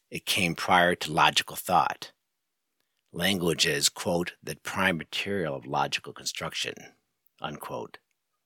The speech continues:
said Barfield in Poetic Diction. By the time language progressed through millennia,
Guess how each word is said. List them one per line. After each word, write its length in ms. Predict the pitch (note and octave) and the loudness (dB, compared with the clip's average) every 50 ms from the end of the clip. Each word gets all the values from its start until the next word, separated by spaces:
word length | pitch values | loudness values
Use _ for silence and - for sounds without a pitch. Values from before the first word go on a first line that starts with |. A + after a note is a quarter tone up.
| _ _ _ | _ _ _
said 260 | - - - C#3+ A#2+ | -12 -10 -10 -10 -8
Barfield 480 | - D3+ C#3 C3 C3 - B2+ A#2+ A2+ A#2 | -4 -4 -2 -2 -4 -6 -10 -10 -10 -12
in 80 | A#2+ | -14
Poetic 320 | B2 - D3 C#3+ A#2+ - - | -16 -12 -10 -10 -10 -10 -10
Diction. 460 | C#3 A#2+ - - - - - - - - _ _ _ _ _ _ _ _ _ _ _ _ _ _ _ _ _ _ _ _ _ _ _ _ _ _ _ _ _ _ _ _ _ _ _ _ | -12 -8 -6 -8 -8 -8 -10 -18 -20 -20 _ _ _ _ _ _ _ _ _ _ _ _ _ _ _ _ _ _ _ _ _ _ _ _ _ _ _ _ _ _ _ _ _ _ _ _
By 120 | - D#2 | -2 -2
the 60 | D#2 | 0
time 380 | - - - A#2+ A#2+ A#2 G#2+ G2+ | 0 2 4 6 6 6 6 6
language 400 | G#2 G#2 G#2 F#2+ F#2+ F#2 F2 - | 4 4 4 4 2 2 0 -2
progressed 500 | - - D#2+ - F2 E2+ E2 E2 - - | -4 -8 -6 0 2 4 4 4 2 2
through 160 | - E2 D#2+ | 0 -2 -2
millennia, 680 | D#2 D2+ D#2 F2 G2+ G#2 - - A#2 - - - - | 0 0 0 2 2 2 2 2 2 0 -2 -2 -4